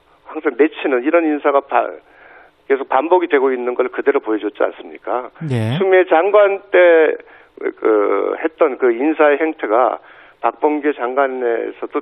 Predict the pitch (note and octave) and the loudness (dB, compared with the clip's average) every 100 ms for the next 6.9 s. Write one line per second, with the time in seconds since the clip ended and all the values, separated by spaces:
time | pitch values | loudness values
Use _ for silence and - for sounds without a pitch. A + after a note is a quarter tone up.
0 | - - - - C3+ E3+ F3 A2+ F#2 E2+ | -8 -10 -10 -10 0 2 2 -4 -8 -6
1 | F#2+ F2+ - - - - - - - - | -4 -4 -8 -20 -20 -20 -20 -20 -20 -4
2 | G3+ A3 A3+ A3+ G#3+ G3+ E3+ D#3+ _ _ | 2 4 6 6 4 4 4 2 _ _
3 | - E3 D#3+ - - D4 - - F3+ C#3+ | -4 0 0 0 0 2 2 2 2 2
4 | B3+ B3 D#3+ E3 A#3 G3 - C4 B3+ G#3+ | -2 2 2 4 4 4 0 0 0 0
5 | A#3+ F3 E3+ G#3 F#3+ G3+ G#3 F#3+ C#3+ C3+ | 0 2 2 0 -2 -4 -4 -4 -6 -10
6 | - G#3 G3+ F3 E3 - G3 B3 | -2 2 2 2 0 -2 0 2